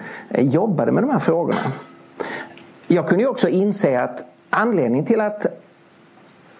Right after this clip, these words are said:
alla mina kompisar är sekulära, det beror ju på att de har växt upp i en annan sorts familj.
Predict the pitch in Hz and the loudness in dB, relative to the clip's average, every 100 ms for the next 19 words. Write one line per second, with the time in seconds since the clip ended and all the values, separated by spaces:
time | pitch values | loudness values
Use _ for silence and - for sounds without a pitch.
0 | - 170 185 165 160 160 - 170 113 113 | -6 -2 0 0 0 -2 0 -2 0 0
1 | 135 135 - 170 240 175 113 123 151 262 | 0 0 -2 0 0 2 0 0 0 0
2 | 240 233 165 135 143 - 185 202 226 294 | -2 0 0 0 -2 0 0 0 0 0
3 | 208 131 101 - 110 104 80 | 0 0 -2 0 0 0 -2